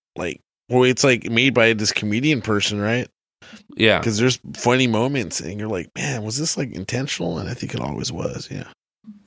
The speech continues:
Speaker 2: Oh, yeah. You know, there's, you know, <laughs> yeah.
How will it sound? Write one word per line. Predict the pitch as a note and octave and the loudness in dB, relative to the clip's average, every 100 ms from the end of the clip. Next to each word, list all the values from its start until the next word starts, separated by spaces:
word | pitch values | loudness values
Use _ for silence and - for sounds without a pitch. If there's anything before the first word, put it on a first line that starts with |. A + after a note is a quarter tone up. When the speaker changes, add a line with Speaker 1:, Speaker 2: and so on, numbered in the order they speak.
| - | 0
Speaker 2:
Oh, | - A#2+ | 4 6
yeah. | G2+ G#2 F2 | 6 4 0
You | F2+ G2+ | 0 0
know, | G#2+ | 4
there's, | C3+ C3+ - | 2 2 -2
you | - B2+ | 2 2
know, | G#2 | 2
<laughs> | A#2+ A#2 - | -6 -8 -2
yeah. | G#3 A#3 - A#3+ B3 A3 - | 0 0 -2 -4 -4 -8 -4